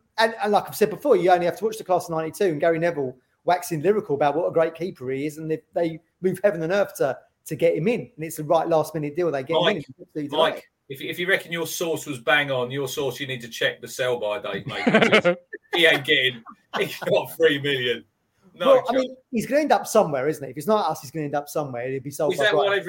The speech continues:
Speaker 2: recalled him, Matt? Because they want him out by the end of January to get some money?
Speaker 1: Yeah, I would, I would imagine so. But, I mean, look, I think if you will buy him, if it's a sensible fee.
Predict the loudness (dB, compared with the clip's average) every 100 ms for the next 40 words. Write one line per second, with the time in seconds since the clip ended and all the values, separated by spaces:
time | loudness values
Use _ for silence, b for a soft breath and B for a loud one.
0 | -2 -2 -2 -2 -2 -4 -4 -8 -6 -4
1 | -4 -4 -4 -4 -4 -4 -4 -8 -6 -6
2 | -6 -10 -10 -10 -8 -2 2 2 0 -2
3 | -2 0 0 0 -4 -6 -10 -18 -12 -10
4 | -8 -6 -4 -4 -4 0 2 2 -4 -6
5 | -6 -4 2 4 4 2 -4 -6 -8 -10
6 | -10 -8 -6 -6 -6 -2 -2